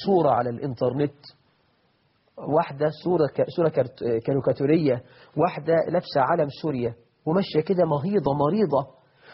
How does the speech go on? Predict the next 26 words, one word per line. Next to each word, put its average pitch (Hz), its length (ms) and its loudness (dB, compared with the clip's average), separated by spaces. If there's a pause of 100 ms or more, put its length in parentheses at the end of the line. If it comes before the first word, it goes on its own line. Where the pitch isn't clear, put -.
(120)
وواحدة 170 380 2
عجوزة 180 520 0 (120)
قوي 226 280 2
قاعدة 208 300 2
على 160 160 2
الأرض 190 380 -2
لابسة 160 320 -2
علم 160 260 0
فلسطين. 127 760 -6 (760)
فاللي 143 180 2
لابسة 170 300 2
علم 180 260 2
سوريا 180 420 2
بتقول 156 340 0
للعجوز 156 560 0
اللي 139 180 0
قاعدة 160 380 0 (180)
على 135 140 2
الأرض 165 340 0
ولابسة 143 400 0
علم 147 220 4
فلسطين: 147 680 -2 (380)
"أين 277 220 0
العرب؟ 254 600 4 (1500)
أين 320 280 2
المسلمون؟" 285 1200 2